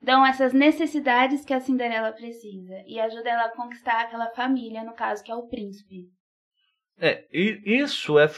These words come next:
Speaker 2: a gente colocou o link, vai colocar o link pra vocês lá no final, é falado pelo próprio Ari Aster, né? Essa questão do horror folk e, e do conto de fadas. Porque eu, particularmente,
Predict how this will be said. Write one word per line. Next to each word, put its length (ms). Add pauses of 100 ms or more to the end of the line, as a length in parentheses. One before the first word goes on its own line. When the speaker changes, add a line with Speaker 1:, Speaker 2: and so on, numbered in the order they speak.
(120)
Speaker 2:
a 100
gente 200
colocou 460
o 20
link, 240
vai 140
colocar 320
o 60
link 180
pra 100
vocês 280
lá 120
no 80
final, 440
é 40
falado 300
pelo 140
próprio 340
Ari 180
Aster, 380
né? 140
Essa 180
questão 420
do 200 (420)
horror 380
folk 760
e, 680
e 60
do 100
conto 380
de 80
fadas. 480
Porque 440
eu, 220
particularmente, 840